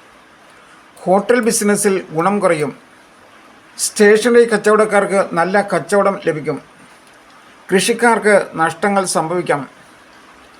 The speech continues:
സ്വയം തൊഴിൽ മേഖലയിൽ പങ്കാളി ചേർത്ത് ബിസിനസ് വിപുലീകരിക്കുന്നതാണ്. രാഷ്ട്രീയ സാമൂഹിക രംഗത്തുള്ളവർക്ക് സ്ഥാനമാനങ്ങൾ ലഭിക്കും.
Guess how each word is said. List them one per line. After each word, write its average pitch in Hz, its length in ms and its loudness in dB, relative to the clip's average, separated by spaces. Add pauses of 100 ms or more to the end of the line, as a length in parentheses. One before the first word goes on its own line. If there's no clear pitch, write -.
(140)
സ്വയം 214 360 2
തൊഴിൽ 240 160 4
മേഖലയിൽ 202 420 4 (100)
പങ്കാളി 185 380 0
ചേർത്ത് 202 480 0
ബിസിനസ് 185 480 -4
വിപുലീകരിക്കുന്നതാണ്. 185 960 2 (1200)
രാഷ്ട്രീയ 214 540 2
സാമൂഹിക 208 560 2
രംഗത്തുള്ളവർക്ക് 190 840 -2
സ്ഥാനമാനങ്ങൾ 185 840 -2
ലഭിക്കും. 151 420 -4